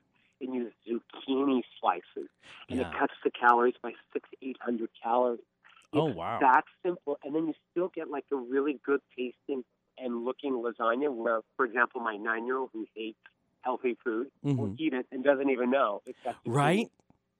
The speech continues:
Speaker 2: And that's the amazing part. Now, before we let you go, let me ask you one very big question that I know a lot of
Speaker 1: Sure.
Speaker 2: people are asking themselves, um, around our country, which was, what do you see as the biggest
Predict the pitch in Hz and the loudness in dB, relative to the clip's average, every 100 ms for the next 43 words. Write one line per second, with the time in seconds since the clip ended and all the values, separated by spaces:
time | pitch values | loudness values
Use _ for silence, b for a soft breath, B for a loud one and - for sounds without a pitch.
0 | - - 123 117 117 123 - 135 107 101 | -20 -16 -8 -2 2 2 0 -4 -4 -4
1 | 104 87 131 - 170 170 170 165 220 233 | -6 -4 -4 2 6 6 4 2 4 4
2 | 262 190 214 185 170 247 320 - 196 170 | 4 2 0 0 2 2 2 2 4 4
3 | 175 135 147 151 170 135 147 135 160 139 | 4 4 4 4 2 2 2 2 2 0
4 | 143 123 120 123 123 117 120 139 - - | 0 0 2 2 2 4 6 6 6 4
5 | 131 117 123 127 - 117 113 110 139 123 | 2 2 2 0 -4 -4 -4 -2 2 2
6 | 110 - b b b b 127 117 104 98 | 2 -4 b b b b 6 6 4 -2
7 | - 131 135 143 170 131 156 156 151 123 | -2 2 6 6 6 4 2 -2 -2 -4
8 | 139 170 143 202 294 330 - 202 175 147 | -4 -4 -2 0 0 0 0 0 2 2
9 | 120 127 156 175 185 - | 0 4 4 4 0 -4